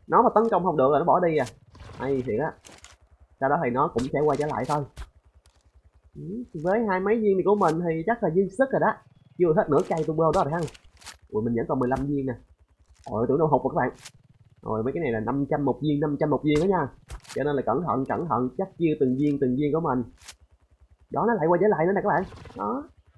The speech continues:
Cơ chế mấy, mấy con này mình cũng không lạ gì với nó rồi. Cứ, à, bỏ đi, sau đó quay trở lại.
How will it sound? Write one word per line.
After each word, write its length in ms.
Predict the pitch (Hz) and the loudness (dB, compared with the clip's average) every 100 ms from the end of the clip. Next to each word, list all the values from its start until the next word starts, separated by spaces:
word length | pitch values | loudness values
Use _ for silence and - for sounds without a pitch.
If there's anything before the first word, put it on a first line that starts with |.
| _ - | _ -6
Cơ 120 | 156 160 | -4 0
chế 220 | 185 196 233 | 0 0 0
mấy, 80 | |
mấy 140 | 214 208 | 0 2
con 160 | 165 165 | 2 2
này 100 | 139 | 2
mình 140 | 131 - | 0 -2
cũng 120 | 180 | -2
không 140 | 151 | 0
lạ 220 | 135 107 127 | 0 -2 -2
gì 60 | 123 | -2
với 80 | 156 | -2
nó 140 | 170 | 0
rồi. 160 | 196 117 - _ _ _ - | 0 -2 -6 _ _ _ -2
Cứ, 200 | 165 214 | 2 4
à, 180 | 190 151 | 4 4
bỏ 200 | 127 180 | 4 4
đi, 140 | 175 165 | 2 0
sau 80 | 170 | 0
đó 140 | 196 | 2
quay 120 | 160 156 | 2 2
trở 80 | 180 | 0
lại. 240 | 113 131 | -2 -4